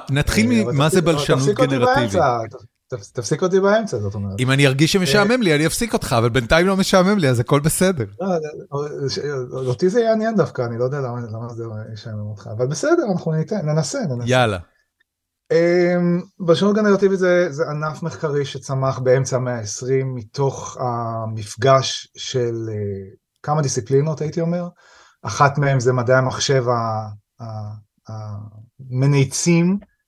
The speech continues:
Speaker 2: מה שיצא מהעבודה של טיורינג באמצע המאה העשרים. אה, השנייה זה פילוסופיית הלשון,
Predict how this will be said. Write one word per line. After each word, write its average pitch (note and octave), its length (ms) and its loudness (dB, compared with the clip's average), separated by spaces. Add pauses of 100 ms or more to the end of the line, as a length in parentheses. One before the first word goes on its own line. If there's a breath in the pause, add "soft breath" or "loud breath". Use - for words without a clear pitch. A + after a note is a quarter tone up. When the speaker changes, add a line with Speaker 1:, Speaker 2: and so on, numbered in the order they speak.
(120)
Speaker 2:
מה B2+ 100 -4
שיצא C3 340 2
מהעבודה B2+ 340 2
של - 200 -6
טיורינג D#3+ 540 2
באמצע C3 360 -6
המאה B2 540 -6 (140)
העשרים. C#3+ 460 -6 (640 soft breath)
אה, B2+ 460 6
השנייה D3+ 380 2
זה C#3 540 4
פילוסופיית C#3+ 400 -2
הלשון, D#3 540 0